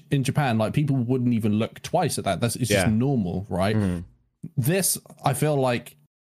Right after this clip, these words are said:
Speaker 1: will stand out, but
Speaker 2: Mm-hmm.
Speaker 1: I don't, but I, I, but I'm not shocked by it either as well.
Speaker 2: Yeah.
Speaker 1: Like, I feel like with the rise of stuff like, like Marvel and everything like that, and Pokemon kind of just doing its thing with Pokemon Go, kind
Speaker 2: Yeah.
Speaker 1: of, like, I, I feel like,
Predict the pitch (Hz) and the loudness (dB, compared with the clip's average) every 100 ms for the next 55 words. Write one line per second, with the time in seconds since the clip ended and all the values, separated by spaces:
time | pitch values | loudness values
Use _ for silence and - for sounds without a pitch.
0 | _ _ _ _ - 139 131 - 143 143 | _ _ _ _ -2 0 0 2 2 2
1 | 135 180 - - 104 127 90 120 - 127 | 2 0 -4 -4 0 2 2 0 2 0
2 | 139 139 - 143 147 127 127 127 135 123 | 0 -4 -12 -2 -2 0 0 0 0 0
3 | 127 131 123 120 - - 135 - - 95 | 0 2 2 0 -2 -2 -2 -4 -2 0
4 | 92 95 107 104 95 98 98 107 98 92 | 2 2 2 0 0 -2 0 2 4 2
5 | 107 131 135 170 156 131 - - - _ | 2 0 0 2 0 -2 -6 -18 -20 _
6 | _ _ - - 147 151 127 127 175 233 | _ _ -20 -4 0 2 2 2 0 2
7 | 202 - 170 123 131 123 - - _ - | 0 2 0 0 2 2 -2 -8 _ -2
8 | 113 95 110 107 123 113 107 107 104 107 | 0 2 2 2 2 2 2 2 2 2
9 | 117 120 104 104 104 107 107 110 104 - | 0 0 0 0 0 0 0 0 -2 0
10 | 135 135 131 127 123 117 123 - 135 123 | -2 0 0 2 0 -4 -10 -4 0 0
11 | 101 117 98 117 135 147 120 135 120 123 | 0 -2 -2 0 0 0 0 0 0 0
12 | 117 123 113 110 117 - 92 82 127 104 | 0 0 0 2 2 2 2 2 0 -2
13 | - - - 151 147 151 147 180 214 165 | -12 -18 -2 -2 0 0 2 0 2 0
14 | 135 - | -4 -10